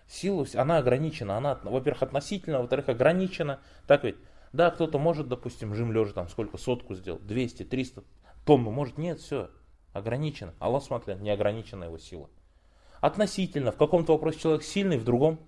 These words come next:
слабый. Может, человек поднимает тяжелые веса, однако, когда что? Жена что-нибудь сделает,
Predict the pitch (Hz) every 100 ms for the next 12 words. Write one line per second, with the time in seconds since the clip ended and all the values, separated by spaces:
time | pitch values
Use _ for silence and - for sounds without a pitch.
0 | - - _ _ - 190 208 185 160 -
1 | - _ _ - - - - - - -
2 | - - - 135 147 165 160 156 - _
3 | - 131 123 147 170 160 - 135 165 165
4 | 139 143 185 208 - - - - _ _
5 | _ _ _ _ - 117 151 151 135 143
6 | 151 - 180 175 - _ - - - 113
7 | 120 127 - 127 113 110 117 151 143